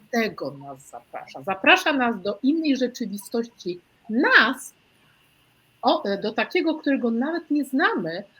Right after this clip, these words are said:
bo nikt nam tutaj nie mówi: „Bądź sobą, bądź swoim istnieniem, takim, jakim jesteś”.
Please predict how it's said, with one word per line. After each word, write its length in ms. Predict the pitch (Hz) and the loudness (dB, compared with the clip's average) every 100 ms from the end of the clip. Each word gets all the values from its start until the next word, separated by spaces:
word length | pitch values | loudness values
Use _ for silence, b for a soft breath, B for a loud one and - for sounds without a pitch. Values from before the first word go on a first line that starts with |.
| b | b
bo 360 | 220 320 311 226 | 0 4 4 2
nikt 480 | 226 330 508 - | 2 2 0 -6
nam 340 | 311 294 311 311 | -2 0 0 -2
tutaj 340 | 311 311 294 | -4 -2 0
nie 100 | 262 | 0
mówi: 520 | 247 311 285 277 277 - - | 0 0 4 4 4 0 -2
„Bądź 440 | 254 262 254 - - _ _ - | 0 0 -2 -8 -16 _ _ -2
sobą, 400 | 285 277 208 185 175 | 2 2 0 -4 -4
bądź 360 | 240 262 254 | 0 0 -2
swoim 440 | - 247 240 240 233 | -4 -2 0 -2 -4
istnieniem, 920 | - - - 226 262 220 160 143 135 _ _ - | -14 -10 -4 0 2 0 -4 -10 -18 _ _ -10
takim, 320 | 214 214 202 | -10 -6 -4
jakim 340 | 190 - 190 196 | -4 -6 -4 0
jesteś”. 580 | 233 240 - 135 - | 0 0 -10 -16 -16